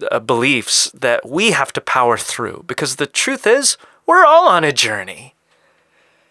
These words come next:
And you know what? I love learning from people who are on journeys, that are honest enough to share that. That, "Hey, I'm kind of going through this, and here's some of the things that I've learned, and if that works for you,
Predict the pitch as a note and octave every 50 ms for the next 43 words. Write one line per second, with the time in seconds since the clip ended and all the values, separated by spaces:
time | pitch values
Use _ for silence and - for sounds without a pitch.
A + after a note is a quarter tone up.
0 | _ _ _ F3 F3+ G3 A3 C4 C4+ G#3 E3+ E3 A3 C#4+ E4 E4 - _ _ _
1 | _ _ _ _ _ _ - F3+ F#3+ G#3 G#3 G#3 G#3 G3+ G#3+ F#3 F#3 F#3+ G3+ G#3
2 | G#3 G3+ F#3 E3+ - - E3+ D#3 - F#3+ F#3+ - - F3+ F3+ D#3 F3+ F#3 F#3 F3+
3 | E3+ F3 F#3 F3 D3+ D3+ G3 F#3+ G#3+ F#3 B2 - - - - - - - _ _
4 | _ _ _ _ _ _ _ _ _ _ _ _ _ _ _ _ D#3+ E3+ E3 -
5 | - D#3+ D#3 D#3 - D3+ D#3+ F3 G3 G#3 G3 - - - E3 D#3 D3 C#3+ - -
6 | - C#3+ B2 - - - - G#3 B3+ E4+ F4 - - - - - - - - -
7 | - - _ _ _ _ _ _ _ _ _ _ _ _ _ _ _ _ _ _
8 | _ _ _ C#3 C3+ - - E3+ A#3 B3+ - - - - D3 D3+ E3+ F3 F3 F3
9 | F3+ F3+ - - - D#3+ E3+ F3+ E3 F3 D#3+ D#3+ E3+ F3+ F3+ E3+ - E3+ E3+ D3+
10 | D3+ E3+ G#3+ G#3+ - - - D#3 C#3+ C#3 A#2+ E3 F3 E3+ - - F3 E3 E3 D#3+
11 | D#3 - - F3 F3+ E3+ D3 E3 D3+ C#3+ C3+ C3 C#3 C#3+ D#3 G3 A#3 B3 F#3+ C#3
12 | C3 - - D3+ - - E3 F3 G#2+ D#3+ F3 F3 - - - E3 D#3 D#3+ E3+ G3
13 | A#3+ C#4+ C#4